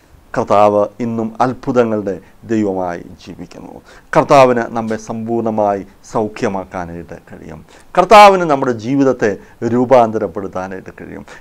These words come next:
കർത്താവിന് നമ്മുടെ കഥ മാറ്റി എഴുതാൻ കഴിയും. പ്രിയമുള്ളവരെ, പാളയത്തിന് പുറത്ത്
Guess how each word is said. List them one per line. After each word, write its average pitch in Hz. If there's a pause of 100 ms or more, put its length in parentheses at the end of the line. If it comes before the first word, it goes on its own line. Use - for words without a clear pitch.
(140)
കർത്താവിന് 147
നമ്മുടെ 139 (140)
കഥ 123 (460)
മാറ്റി 113
എഴുതാൻ 92 (140)
കഴിയും. 80 (380)
പ്രിയമുള്ളവരെ, 120 (120)
പാളയത്തിന് 135
പുറത്ത് 147